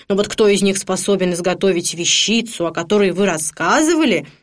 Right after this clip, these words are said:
да еще такую, что даже за морем будет действовать, это я и сам бы хотел знать.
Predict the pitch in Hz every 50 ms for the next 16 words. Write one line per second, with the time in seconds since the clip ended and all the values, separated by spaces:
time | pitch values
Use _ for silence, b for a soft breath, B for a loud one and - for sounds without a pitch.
0 | B B - - 175 170 170 - - 175 165 - 160 143 - _ - - 233 269
1 | 302 349 370 370 330 269 240 233 - - 180 165 180 170 156 170 160 - 175 185
2 | 208 277 370 427 440 403 381 370 294 254 262 240 240 208 196 196 214 190 160 160
3 | 165 160 160 160 143 143 - - B B B B B B 165 165 160 160 185 190
4 | 208 220 233 254 277 330 339 339 - - 381 370 349 330 311 294 285 277 339 320
5 | - 349 349 349 320 294 254 233 202 190 208 190 160 - - - -